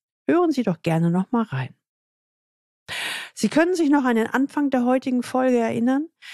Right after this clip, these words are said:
Da habe ich Ihnen versprochen, dass Sie exklusiv in der nächsten Folge, also in der Folge zweihundertdreiundachtzig, erfahren, mit welchen zwölf Impulsen Sie das Beste aus Ihrer Sandwich-Position im mittleren Management herausholen.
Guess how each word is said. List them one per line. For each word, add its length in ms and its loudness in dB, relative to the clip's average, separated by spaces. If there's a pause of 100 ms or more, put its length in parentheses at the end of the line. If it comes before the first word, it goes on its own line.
(120)
Da 140 0
habe 180 0
ich 120 -4
Ihnen 160 0
versprochen, 580 -2
dass 160 -2
Sie 220 -10
exklusiv 920 0
in 140 0
der 100 2
nächsten 500 0
Folge, 560 0
also 160 -2
in 140 -2
der 140 0
Folge 280 -2
zweihundertdreiundachtzig, 1600 -2
erfahren, 560 0 (280)
mit 160 -2
welchen 340 0
zwölf 500 0
Impulsen 640 2
Sie 160 0
das 220 -4
Beste 500 0
aus 180 -4
Ihrer 220 0
Sandwich-Position 1080 -2 (280)
im 240 2
mittleren 560 2
Management 520 0
herausholen. 720 -6